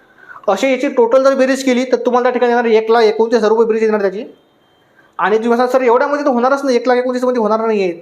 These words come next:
थोडं कमी जास्त लागतील." जास्त लागतील, कमी तर लागतील नाही, पण जास्तच लागतील. तर त्या ठिकाणी तुम्हाला आपण इतर खर्च पकडला. आता जर इतर खर्चामध्ये नक्की कसं, आता तुमचं ठिबक सिंचन आहे, तुमच्या काही नळ्याच तुटतील किंवा काही फिल्टरचं काही प्रॉब्लेम येतील किंवा मग काही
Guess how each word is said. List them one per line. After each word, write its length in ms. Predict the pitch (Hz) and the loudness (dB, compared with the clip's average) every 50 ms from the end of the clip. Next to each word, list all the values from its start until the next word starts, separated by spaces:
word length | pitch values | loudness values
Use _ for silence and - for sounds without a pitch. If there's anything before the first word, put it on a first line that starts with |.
| - | -8
थोडं 140 | - 180 196 | -4 -4 0
कमी 180 | 196 214 220 240 | 0 0 2 2
जास्त 180 | 233 240 - | 0 0 0
लागतील." 320 | 254 240 220 - 214 208 214 - - - _ - _ - 180 | 0 0 0 -2 -4 -6 -6 -6 -12 -20 _ -20 _ -4 -2
जास्त 180 | 214 214 220 | -2 0 0
लागतील, 240 | 247 233 226 233 220 | 0 0 0 -2 -4
कमी 300 | 202 - 214 226 240 247 | -2 0 0 0 0 0
तर 80 | 254 247 | 0 0
लागतील 240 | 254 240 247 254 | 0 -2 -2 -4
नाही, 100 | 240 247 | -4 -2
पण 60 | 254 240 | -2 -2
जास्तच 260 | 233 233 247 254 247 | 0 0 0 -2 0
लागतील. 280 | 240 220 - - 170 151 - - - _ _ _ _ _ _ _ _ _ _ _ _ _ _ _ _ | -2 -2 -2 -4 -8 -8 -10 -14 -20 _ _ _ _ _ _ _ _ _ _ _ _ _ _ _ _
तर 80 | 226 220 | -4 -2
त्या 120 | 220 262 | 0 0
ठिकाणी 280 | 269 254 262 285 277 277 | 0 0 0 0 0 0
तुम्हाला 240 | 277 269 269 262 262 | 0 2 2 2 2
आपण 240 | 262 262 277 277 254 | 0 0 -2 -4 -4
इतर 280 | 202 220 220 - 302 277 | -4 -2 0 0 0 0
खर्च 200 | - 254 262 262 | 0 0 0 0
पकडला. 400 | 254 233 240 240 233 220 196 185 | 0 0 0 0 0 0 0 -2
आता 260 | 170 - - 190 190 202 | -4 -4 -4 -2 -2 0
जर 60 | 214 | 0
इतर 220 | 220 220 254 277 262 | 0 0 0 0 0
खर्चामध्ये 320 | 254 233 240 254 254 262 254 | -2 -2 -2 -2 -2 0 -2
नक्की 200 | 254 247 262 247 | -2 -4 -2 -2
कसं, 180 | 247 240 247 | 0 0 0
आता 180 | 240 240 226 220 | 0 0 -2 -2
तुमचं 160 | 226 233 240 | 0 -2 -2
ठिबक 280 | 233 - 233 220 247 247 | 0 0 0 0 0 0
सिंचन 300 | 254 240 214 233 226 214 | -2 -2 0 0 0 0
आहे, 220 | 208 208 208 208 208 - - _ _ _ _ _ _ _ - | -2 -2 -4 -8 -12 -18 -20 _ _ _ _ _ _ _ -4
तुमच्या 220 | 196 202 220 214 | -2 0 0 0
काही 140 | 220 226 226 | 0 0 2
नळ्याच 340 | 220 214 220 240 233 - - | 2 2 2 2 0 0 -2
तुटतील 340 | 233 226 - 226 226 214 | -4 -2 -2 -2 -2 0
किंवा 180 | 220 214 208 208 | 0 0 0 2
काही 140 | 202 214 208 | 2 0 0
फिल्टरचं 420 | 202 - 214 208 202 220 - 220 | 0 -2 -4 -2 -2 -2 0 0
काही 120 | 220 226 226 | 0 0 2
प्रॉब्लेम 320 | 226 226 196 208 220 214 | 2 0 2 2 2 0
येतील 280 | 208 202 214 208 208 202 202 | 2 0 0 -2 -2 -2 -2
किंवा 200 | 202 185 190 190 | 0 2 2 2
मग 160 | 196 196 196 | 0 -2 -2
काही 240 | 196 208 202 202 | 0 0 0 0